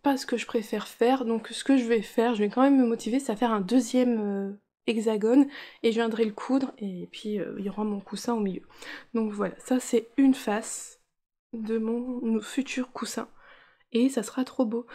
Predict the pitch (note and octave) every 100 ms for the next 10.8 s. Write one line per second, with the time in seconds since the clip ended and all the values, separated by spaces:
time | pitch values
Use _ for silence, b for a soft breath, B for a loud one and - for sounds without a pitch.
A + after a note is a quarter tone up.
0 | B B - A#3 A#3+ G#3 - G#3+ A#3 A3
1 | - G#3 - - - - - _ _ _
2 | _ _ _ - B B B B B B3
3 | A#3+ B3 D4 C4 A3 - B3 A#3+ C#4 A3
4 | - - A#3 A#3 A3 G3+ G#3+ G#3 G3+ -
5 | A3+ G3 G3+ B B B B - G#3+ G3+
6 | A#3 A#3 A3 A3+ A#3 - A#3+ G#3+ G#3+ -
7 | - G#3+ G#3 G#3+ G#3 A3+ G#3+ G3 G3 -
8 | A3+ G#3+ G#3 G3+ - A3+ G#3+ G3+ A#3+ A3
9 | A3+ A3 A3 G#3+ G3+ G#3 G3 G3 G#3 G#3
10 | G3+ G3+ A#3+ A3 A3 A3+ A3 A#3